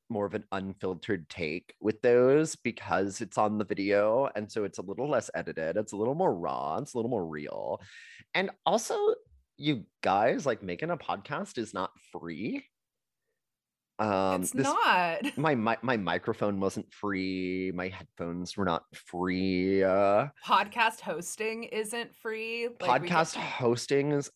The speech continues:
Speaker 1: absolutely not free. And I mean, like, look at me. I'm waking up early, early, early in the morning. Because
Speaker 2: Yeah.
Speaker 1: for me, um, a bartender. So, uh, what I will say is that, you know, the Patreon is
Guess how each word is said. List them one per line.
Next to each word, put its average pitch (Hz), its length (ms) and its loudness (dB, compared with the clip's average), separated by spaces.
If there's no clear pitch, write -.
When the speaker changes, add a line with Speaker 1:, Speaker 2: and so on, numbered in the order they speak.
Speaker 1:
absolutely 127 560 -2
not 117 240 -2
free. 104 360 -2
And 160 100 0
I 135 40 0
mean, 110 200 -2
like, 98 200 -6
look 92 240 -4
at - 120 -6
me. 101 120 -4
I'm 90 120 -6
waking 101 260 -6
up 98 140 -6
early, 143 460 4
early, 123 280 2
early 113 260 2
in 110 120 0
the 95 60 -4
morning. 95 880 -6
Because 170 160 0
Speaker 2:
Yeah. 160 300 0
Speaker 1:
for 214 200 4
me, 123 460 4
um, 110 640 2
a 117 40 -4
bartender. 90 840 -4
So, 135 720 2
uh, 151 180 -8
what 156 180 2
I 202 80 4
will 190 140 0
say 117 300 0
is 123 240 -6
that, 131 220 -2
you 143 100 -4
know, 127 180 -2
the - 60 -20
Patreon 135 500 -2
is 117 220 -8